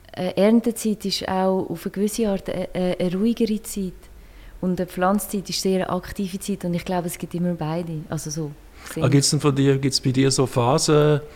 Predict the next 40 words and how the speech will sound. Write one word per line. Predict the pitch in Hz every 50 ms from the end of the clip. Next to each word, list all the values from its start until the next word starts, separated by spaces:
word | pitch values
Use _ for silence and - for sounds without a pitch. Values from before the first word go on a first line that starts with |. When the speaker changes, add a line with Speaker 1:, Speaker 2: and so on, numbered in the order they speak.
| - - - - - - -
Speaker 2:
die | 131
Pflanzzeit | - - 139 127 127 143 170 - - - - - 139 143 143 143 147 143 - 139
und | 120 - -
die | 135
Erntezeit, | 127 123 135 160 151 - 151 - - - 139 131 131 135 139 - -
die | 135
Erntesaison, | 123 127 147 143 - 143 127 - 147 131 - 135 127 131 127 123
oder | 120 117 123 117
geht | 123 120 120 - -
das | 131 - - 123
so | 127 123 123
irgendwie | 120 120 120 120 117 113 117 117
ineinander | 120 120 113 110 113 113 117 117 131
über? | 131 135 - 120 104 - - - - - - - - - - - - - - - - - - - - - -
Speaker 1:
Also | 185 190 180 196
es | 190 - -
kommt | 226 226 214
ein | - -
bisschen | 190 208 185
darauf | 185 180 160 -
an, | 208 214 220 180
wenn | 185 180 180
man | 180 175 - - - - - -
dreht. | 180 165 175 185 214 240 240 - -
Ich | 190 170 - -
glaube, | - 185 180 175 175 - -
dann, | - 185 175 175 175 180 180 180 180 180 175 175 165 - - - - - - - - - - - -
ähm, | 180 180 175 175 180 180 175 180 180 175 175 175 - -
ist | 175 175 - -
man | 180 175
ganz | 170 175 180 185 180 -
klar | - - 180 175 175 180 180 -
in | - 175 175
einer, | 175 170 175 170 170 170 170 170 -
in | - 170 170
einer | 170 160 170 160
Pflanzzeit, | - - 180 180 185 202 190 - - 220 196 - 175
weil | 185 180 180
man | 180 170
dort | 175 180 175 180 - -